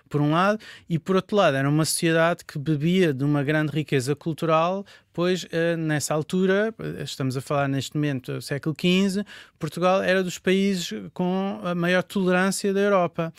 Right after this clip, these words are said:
em que conviviam, eh, eh, portanto, a tradição, a cre-, a tradição cristã convivia com a tradição, eh, dos judeus e com a tradição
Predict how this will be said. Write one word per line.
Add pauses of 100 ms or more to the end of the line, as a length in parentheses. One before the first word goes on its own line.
(240)
em
que
conviviam,
eh,
eh, (200)
portanto,
a
tradição,
a
cre-,
a
tradição
cristã (460)
convivia
com
a
tradição,
eh,
dos
judeus
e
com
a
tradição